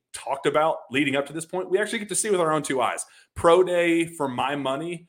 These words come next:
uh, is more valuable, uh, and, you know, long-term impact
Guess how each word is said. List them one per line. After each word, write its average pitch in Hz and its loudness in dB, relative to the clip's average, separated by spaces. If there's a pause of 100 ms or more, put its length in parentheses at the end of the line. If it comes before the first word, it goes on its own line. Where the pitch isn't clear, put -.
(280)
uh, 117 -2
is 120 -4
more 123 0
valuable, 131 -2
uh, 117 -6
and, 113 -6
you 127 -8
know, 98 -10 (120)
long-term 120 -2
impact 120 -4